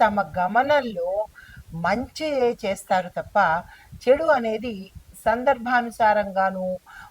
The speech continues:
వారి వారి యొక్క కర్మానుసారంగాను చెడు జరుగుతూ ఉంటుంది.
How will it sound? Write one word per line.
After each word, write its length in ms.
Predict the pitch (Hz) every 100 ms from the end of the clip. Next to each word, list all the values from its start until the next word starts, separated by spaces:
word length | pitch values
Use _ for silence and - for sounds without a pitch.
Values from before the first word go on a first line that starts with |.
| -
వారి 300 | 214 240 233
వారి 280 | 226 214 208
యొక్క 340 | 202 196 - 202 147 - -
కర్మానుసారంగాను 1500 | 208 202 240 302 330 320 - 233 208 196 185 190 185 196 180 180 - - - -
చెడు 140 | 220 214
జరుగుతూ 440 | 196 170 160 202
ఉంటుంది. 460 | 180 - 151 147